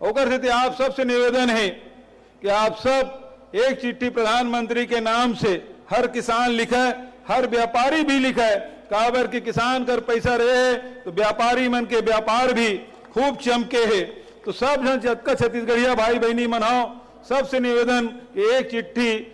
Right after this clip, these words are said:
प्रधानमंत्री के नाम से लिखाओ और वो सब चिट्ठी ला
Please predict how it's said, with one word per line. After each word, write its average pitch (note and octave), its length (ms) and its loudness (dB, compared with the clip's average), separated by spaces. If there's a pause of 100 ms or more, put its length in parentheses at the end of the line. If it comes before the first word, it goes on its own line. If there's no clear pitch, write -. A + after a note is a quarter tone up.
(180)
प्रधानमंत्री A#3 680 -2
के A3+ 140 0
नाम A3 300 -2
से A3 120 0
लिखाओ A#3+ 360 2 (360)
और G3+ 100 0 (140)
वो B3+ 220 2
सब B3 220 -2
चिट्ठी A#3+ 340 -2
ला G#3 160 4